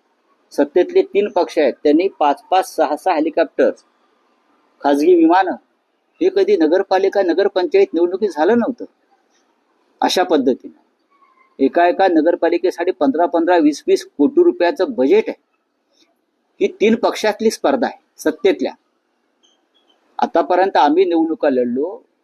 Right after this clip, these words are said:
पण आम्ही ह्या निवडणुका आमच्या स्थानिक कार्यकर्त्यांवर सोडल्या, आताही तशाच सोडलेल्या. तुम्ही पाहिलं असेल की शिवसेनेकडून लोक म्हणतात विरोधक निस्तेज आहेत या निवडणुकीत. नाही, विरोधक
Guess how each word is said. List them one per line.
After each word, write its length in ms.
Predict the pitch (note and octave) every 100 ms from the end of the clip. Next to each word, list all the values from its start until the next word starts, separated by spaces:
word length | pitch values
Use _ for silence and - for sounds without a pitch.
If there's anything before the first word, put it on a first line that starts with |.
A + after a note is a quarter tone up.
| _
पण 120 | D#3 E3+ -
आम्ही 320 | B2+ D3 F#3
ह्या 200 | C#3+ F3+
निवडणुका 580 | G3+ D3+ C#3 C3+ - F#3
आमच्या 300 | D#3 C#3 F#3
स्थानिक 500 | G3 - B2 D3 -
कार्यकर्त्यांवर 720 | C#3 B2+ D3 D3+ D#3+ E3+ F#3
सोडल्या, 500 | E3+ - C#3+ D3+ B2 F2+ _
आताही 340 | - C#3 G3 G#3 G3+
तशाच 300 | E3 A3+ -
सोडलेल्या. 400 | D3 A2 F#2 - _ _
तुम्ही 120 | E3
पाहिलं 260 | D#3+ F3 G#3+
असेल 260 | B3+ - - _ _ _ _ _ -
की 100 | F3+
शिवसेनेकडून 840 | - G3 - G3 E3 - G3+ C#3 - _ _ _ _ _ C#3+
लोक 220 | D3+ G3+
म्हणतात 440 | F#3 F3+ - G3 G3
विरोधक 360 | D#3 E3+ F3+ F#3+ -
निस्तेज 500 | E3 - G#3 G3+ C3+
आहेत 140 | F#2+ _ _ _ _ _ _ _
या 100 | D3+
निवडणुकीत. 420 | D3 C3+ G#2+ - A#2
नाही, 280 | C#3 C#3 - _ _ _ _ _ - - _ -
विरोधक 420 | D3 G3 G3+ A3+